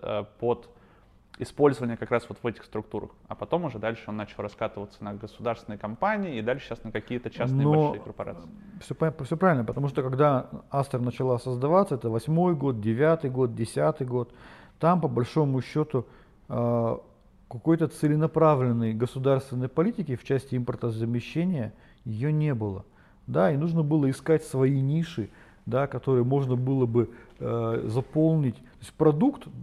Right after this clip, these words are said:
Speaker 2: коммерческий продукт должен решать какую-то проблему заказчика, да?
Speaker 1: Ну, конечно.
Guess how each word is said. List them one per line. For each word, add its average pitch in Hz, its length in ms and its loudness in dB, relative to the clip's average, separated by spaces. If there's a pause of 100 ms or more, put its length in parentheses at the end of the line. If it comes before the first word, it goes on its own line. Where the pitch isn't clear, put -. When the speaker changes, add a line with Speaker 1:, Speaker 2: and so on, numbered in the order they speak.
(200)
Speaker 2:
коммерческий 139 560 2
продукт 151 420 0
должен 170 280 6 (120)
решать 151 440 4
какую-то 165 360 0
проблему 147 500 4
заказчика, 123 640 0
да? 147 320 0
Speaker 1:
Ну, 131 140 -6
конечно. 117 360 -8